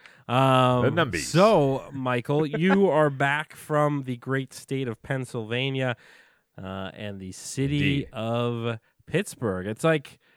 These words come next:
Speaker 1: you and the Nats were on the same kind of schedule or something, 'cause you guys probably both, you know, you both headed back from Pittsburgh on Sunday, and, uh, and now you're, you're back in action here this week, even though the Nats, of course, get rained out today, unfortunately.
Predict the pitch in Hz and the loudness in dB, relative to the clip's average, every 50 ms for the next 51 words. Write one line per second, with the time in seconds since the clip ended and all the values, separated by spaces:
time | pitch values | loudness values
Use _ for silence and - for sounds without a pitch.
0 | _ _ _ - 120 143 156 160 156 143 135 135 135 139 160 170 - - - 135 | _ _ _ -2 0 0 2 2 0 0 0 0 0 0 0 -2 -4 -6 -4 0
1 | 131 127 123 120 120 113 - - - 135 135 139 139 139 135 135 131 123 120 117 | 2 2 2 2 0 -4 -4 -2 -2 0 0 0 0 0 -2 -2 -4 -6 -8 -10
2 | _ _ _ - 147 143 135 127 113 - - 147 156 196 196 170 127 107 95 92 | _ _ _ -4 -2 0 0 -2 -4 -4 -2 -2 0 0 0 -2 -2 -2 -2 -4
3 | 101 - - 147 185 214 - - 90 87 - 107 95 110 147 156 170 127 110 - | -4 -2 -2 -2 -2 -2 -4 -8 -10 -10 -10 -8 -6 -6 -2 0 0 0 0 0
4 | - - 117 113 107 113 117 117 110 - _ _ _ _ _ _ _ - 120 120 | -2 -2 -2 -2 0 -2 -2 -2 -4 -6 _ _ _ _ _ _ _ 2 2 2
5 | 127 135 - - - - _ _ _ _ - 147 151 123 98 95 92 120 117 127 | 2 2 -2 -8 -20 -20 _ _ _ _ -6 -4 -4 -2 -4 -4 -2 0 0 0
6 | 123 131 127 127 120 117 120 117 123 131 131 - - 123 113 - 143 135 - - | 0 0 0 0 0 0 0 0 0 -2 -4 -6 -8 -6 -2 -2 -2 -2 -4 -4
7 | - 156 151 156 156 147 156 147 143 139 127 - - 151 143 151 160 160 160 165 | -2 0 0 0 0 0 -2 -2 -4 -4 -8 -2 0 0 0 2 2 0 0 0
8 | 175 185 190 170 135 113 107 101 104 _ _ _ _ _ _ _ - 95 95 95 | 0 -2 -2 -2 -2 -2 -4 -6 -10 _ _ _ _ _ _ _ -10 -8 -6 -4
9 | 95 95 95 95 95 95 95 92 - - _ 110 104 98 98 107 113 123 131 135 | -2 -2 -2 -2 -4 -4 -4 -6 -8 -10 _ -14 -12 -10 -6 -4 -2 -2 -2 -2
10 | 131 143 143 117 110 131 123 107 123 127 131 143 147 - 156 143 139 151 151 - | -2 -4 -4 -4 -6 -6 -6 -4 -4 -2 -2 -4 -4 -2 -2 -2 -2 -2 -4 -4
11 | - 160 147 139 147 156 151 151 139 - 175 190 156 127 117 107 104 98 95 95 | -6 -4 -2 0 0 0 -2 -2 -4 -6 -8 -8 -6 -6 -6 -6 -6 -6 -6 -8
12 | 95 98 95 90 - - - - 107 90 - - 85 65 92 95 92 90 98 92 | -8 -8 -10 -10 -12 -14 -8 -8 -8 -8 -6 -10 -12 -10 -10 -10 -8 -8 -8 -8
13 | 90 - - 113 139 147 120 98 92 85 - - 87 78 - - - 80 80 98 | -8 -10 -4 -2 0 0 0 -2 -4 -8 -10 -12 -14 -14 -14 -14 -14 -14 -12 -14
14 | 120 | -14